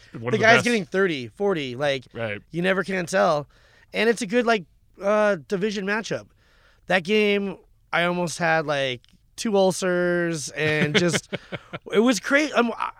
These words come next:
Speaker 2: I'm standing up in my living room watching a football game to the very end. Like, that fumble, uh, the, the, the,
Speaker 1: Out of
Speaker 2: first
Speaker 1: the
Speaker 2: of
Speaker 1: back
Speaker 2: all,
Speaker 1: of the end zone, yeah.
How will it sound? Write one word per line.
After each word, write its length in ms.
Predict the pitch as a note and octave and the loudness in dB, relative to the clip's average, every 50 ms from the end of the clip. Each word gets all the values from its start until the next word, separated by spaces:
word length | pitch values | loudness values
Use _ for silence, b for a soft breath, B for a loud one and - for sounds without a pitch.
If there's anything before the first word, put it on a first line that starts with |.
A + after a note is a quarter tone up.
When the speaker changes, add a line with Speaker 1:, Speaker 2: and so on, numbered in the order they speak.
| - - - | -16 -12 -10
Speaker 2:
I'm 180 | - B3 B3 - | -8 -6 -6 -4
standing 280 | - D4 D4 C#4+ C#4 | 0 2 2 2 2
up 80 | C#4 C4+ | 2 2
in 60 | C4 | 2
my 120 | B3 A3+ | 2 2
living 320 | G#3 F#3+ A3 A#3+ A#3 A#3+ G#3+ | 2 4 4 4 4 4 4
room 240 | G#3 G3+ G3 F3+ F#3 | 6 4 4 4 4
watching 280 | G3 G3 - - F#3 | 2 2 2 0 -4
a 60 | F3+ | -6
football 300 | C#3+ - G3+ E3+ F#3+ F3 | -4 -4 -4 -2 -2 -2
game 200 | E3+ E3+ E3+ D#3 C3 | -2 -2 -6 -6 -6
to 60 | D3+ | -8
the 80 | D#3 D3 | -10 -10
very 640 | C#3 C3+ C#3 C#3+ D3+ D#3 F#3 F#3 F#3 F3+ E3+ D3+ D3 | -10 -10 -14 -14 -8 -4 -2 0 0 0 0 0 -2
end. 280 | D3+ D3 C#3 A#2+ A2 | -2 -2 -4 -6 -8
Like, 420 | B2 B2+ C3 C3 C3 B2+ A2+ - _ b b b b b b b b b b b b _ | -8 -6 -6 -4 -4 -6 -8 -12 _ b b b b b b b b b b b b _
that 140 | C3+ - - | -14 -14 -8
fumble, 640 | - F#3+ F#3+ G#3 G3+ A3+ A3 A3 A3 A3+ G#3+ - - - | -4 -2 -2 2 2 2 2 2 2 0 -2 -6 -10 -6
uh, 460 | E3 E3 E3 D#3+ D#3 D3+ D3 C#3 C3+ | -4 -2 0 0 2 0 0 -2 -2
the, 100 | C3+ C#3 - - _ - | -6 -10 -12 -14 _ -14
the, 100 | D#3 B2+ - _ _ _ _ | -14 -14 -14 _ _ _ _
the, 100 | - D#3 C3 | -10 -10 -10
Speaker 1:
Out 40 | |
of 40 | A#2 - _ _ _ b b b b b | -10 -14 _ _ _ b b b b b
Speaker 2:
first 200 | - - G3 - | 4 4 6 6
Speaker 1:
the 60 | - - | 8 8
Speaker 2:
of 40 | |
Speaker 1:
back 60 | G3+ F3 | 10 10
Speaker 2:
all, 80 | D#3+ | 10
Speaker 1:
of 60 | C#3+ | 8
the 60 | C3 B2+ | 4 2
end 120 | B2+ B2+ | -2 -2
zone, 200 | B2+ B2+ B2+ B2 | -2 -4 -2 -2
yeah. 140 | A2 A2 | -4 -6